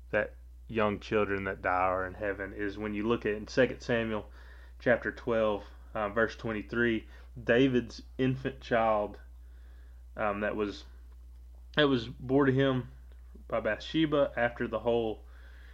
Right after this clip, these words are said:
Uriah incident. This is the child that actually was conceived while Bathsheba was still Uriah's wife. Um, this child dies,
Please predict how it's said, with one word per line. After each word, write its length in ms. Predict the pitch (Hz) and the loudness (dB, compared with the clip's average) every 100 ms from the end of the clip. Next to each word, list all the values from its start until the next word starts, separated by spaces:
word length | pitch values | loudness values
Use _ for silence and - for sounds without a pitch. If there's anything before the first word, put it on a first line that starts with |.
| - | -6
Uriah 480 | 117 104 117 123 120 | 0 6 8 8 8
incident. 540 | 127 113 120 117 123 | 4 -2 -4 -4 0
This 180 | 131 131 | 2 2
is 120 | 127 | 0
the 100 | 110 | -2
child 400 | 110 - 120 117 | -4 4 6 6
that 120 | 110 120 | 4 2
actually 360 | 117 - 117 | 2 0 -2
was 260 | 107 107 - | 0 -2 -2
conceived 720 | 101 92 - 120 117 107 - | -8 -8 -2 0 2 -2 -6
while 300 | 107 107 104 | 0 4 4
Bathsheba 480 | 104 95 - 107 101 | 2 -2 -4 -4 -2
was 160 | 101 - | -4 -6
still 380 | - 107 101 - - - - - | -4 -2 -2 -6 -16 -20 -20 -10
Uriah's 480 | 107 104 101 95 82 | -2 2 4 2 -2
wife. 580 | 98 104 101 92 - - - - - - - - | 2 2 4 0 -6 -18 -20 -20 -20 -20 -10 2
Um, 200 | 101 98 | 2 2
this 180 | 110 - | -2 -4
child 440 | - 110 101 95 | 2 4 4 0
dies, 680 | 110 104 104 95 92 90 - | 2 6 6 4 -2 -6 -10